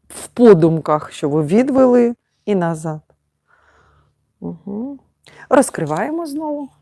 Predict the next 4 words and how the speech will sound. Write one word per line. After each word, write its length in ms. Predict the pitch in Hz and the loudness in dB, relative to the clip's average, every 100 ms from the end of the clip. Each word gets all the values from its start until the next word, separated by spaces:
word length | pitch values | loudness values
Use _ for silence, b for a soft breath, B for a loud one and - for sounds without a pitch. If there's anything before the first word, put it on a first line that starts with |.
| - | -20
сюди. 420 | - - 190 285 - _ b b b b b b b b b b b | -16 -10 -8 -8 -10 _ b b b b b b b b b b b
Вниз, 920 | 196 175 190 175 170 185 233 349 - 165 | -4 2 2 2 2 0 0 -2 -10 -12
знов 280 | 175 180 - - | -6 -6 -6 -4
провернули. 880 | 180 156 165 175 175 170 190 226 | -2 -2 0 0 0 -2 -2 -2